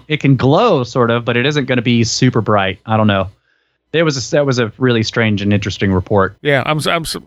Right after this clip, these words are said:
Speaker 2: well, I guess they did try to debunk it as fishing boats. I was gonna
Speaker 1: Yeah.
Speaker 2: say, I'm surprised there weren't some, some more lame,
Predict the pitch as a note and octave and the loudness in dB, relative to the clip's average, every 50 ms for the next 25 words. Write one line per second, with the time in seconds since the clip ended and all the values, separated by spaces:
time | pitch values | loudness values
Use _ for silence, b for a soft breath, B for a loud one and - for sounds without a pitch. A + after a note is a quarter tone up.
0 | - F#3 F#3 F3+ F3 E3+ E3 F3+ F3 F3 E3 - D#3+ D#3 C#3+ D#3+ C#3+ A#2+ - D3 | -4 -2 0 0 2 2 0 0 0 0 -2 0 -2 0 0 -2 -2 0 0 0
1 | C#3 C3 C3 B2 C3 C3 A2 C#3 C#3+ C#3 - - B2 A#2+ G#2+ - - C#3 - - | 0 0 -2 -2 -2 -2 0 0 -2 -2 -2 -4 -4 -4 -4 -2 -4 -4 -4 -4
2 | A2+ A2 G#2 G2 G2+ G#2 G#2+ - - - b b b b b b b b - C#3 | -6 -6 -6 -6 -6 -6 -6 -8 -14 -18 b b b b b b b b -2 -2
3 | C#3 A2+ C#3 C#3+ C3 A2 G#2+ E3+ D#3 D3 D3 - D#3 C3 - - E3 D3+ - D#3+ | 0 2 2 0 0 0 -2 -2 -2 -2 -2 -4 -4 -2 -2 -2 0 0 0 0
4 | D3+ D3+ D3+ D#3 D3 - - D#3+ D#3 D3+ D3+ C3+ - D#3 D3+ D3 D3 D3+ D3 C#3+ | 0 2 0 0 -2 -4 -4 -2 -2 -4 -4 -4 -2 -2 0 2 2 2 2 2
5 | C3+ C3+ C#3+ C#3+ D3 D3+ D3 D3 D3 C#3 | 2 2 2 2 2 0 -2 -4 -4 -6